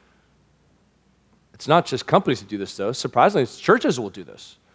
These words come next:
Churches will have brand managers. How are they envisioned? In fact, surprisingly, perhaps to you, it, it is to me, and I would say disappointing to be more honest,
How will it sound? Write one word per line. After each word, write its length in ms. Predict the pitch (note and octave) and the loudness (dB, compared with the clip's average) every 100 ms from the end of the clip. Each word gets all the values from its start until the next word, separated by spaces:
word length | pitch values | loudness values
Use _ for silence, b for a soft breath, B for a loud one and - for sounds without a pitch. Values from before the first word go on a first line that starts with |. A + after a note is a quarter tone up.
| _ - | _ -2
Churches 340 | F3 F3+ D3 | 0 0 0
will 100 | B2 | 0
have 280 | B2+ A2 G2+ | 2 0 2
brand 500 | C3 C#3 D3 D#3 C3+ b _ | 2 4 4 2 -2 b _
managers. 560 | A#2 C#3 D#3 A#2+ D#2 - | 2 6 6 4 -4 -6
How 320 | B2 D3+ D#3+ | 2 4 6
are 180 | C3 B2 | 4 4
they 220 | B2+ A#2+ b b b | 0 -4 b b b
envisioned? 420 | G#2 A2+ F3+ C3+ | -2 0 2 2
In 120 | B2+ C#3 | 0 4
fact, 320 | E3+ F#3 - b b b b _ | 4 4 -6 b b b b _
surprisingly, 720 | - B2 F#3 C4+ G3 D#3 E3+ | -8 2 6 6 6 4 4
perhaps 360 | - D3+ C3 - | 4 4 4 -2
to 120 | C#3+ | 0
you, 240 | B2+ B2+ | 4 4
it, 140 | A2+ - | 4 0
it 120 | A#2+ C#3 | -6 -6
is 160 | D3+ | -6
to 120 | - B2+ | -4 0
me, 220 | C#3 F#3 | 2 2
and 100 | A#2 | 2
I 80 | A#2 | -2
would 160 | A#2 | -6
say 120 | - | -6
disappointing 500 | A#2+ B2 A#2+ C#3 C#3+ | -4 -4 -4 -2 -2
to 40 | B2+ | -2
be 120 | A#2+ | -6
more 180 | A#2+ A#2 | -2 2
honest, 460 | D3 G3+ D#3 - | 4 6 2 -2